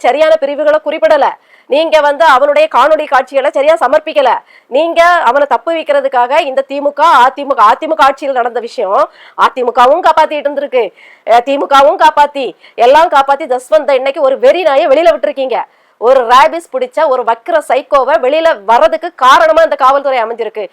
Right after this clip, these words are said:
அப்போ ஒரு பணக்கார, அதாவது அந்த தஸ்வந்துங்கிறவன் பெரிய அரசியல் பின்புலம் கொண்டவனா தெரியல, ஆனா பெரிய, பெரிய பணக்காரனாவும் தெரியல,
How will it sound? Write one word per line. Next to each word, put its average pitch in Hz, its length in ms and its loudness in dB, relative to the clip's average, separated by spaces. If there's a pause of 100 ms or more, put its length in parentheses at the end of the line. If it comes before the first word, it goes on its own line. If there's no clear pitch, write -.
(300)
அப்போ - 280 2 (140)
ஒரு 254 140 0 (100)
பணக்கார, 277 360 2 (120)
அதாவது 262 280 2 (420)
அந்த 247 160 0 (420)
தஸ்வந்துங்கிறவன் 302 880 -2 (280)
பெரிய 269 180 2
அரசியல் 294 420 0
பின்புலம் 302 340 0
கொண்டவனா 262 380 0
தெரியல, 233 220 0 (200)
ஆனா 277 280 0
பெரிய, 349 160 -6 (220)
பெரிய 339 480 -4 (140)
பணக்காரனாவும் 294 560 2
தெரியல, 240 180 0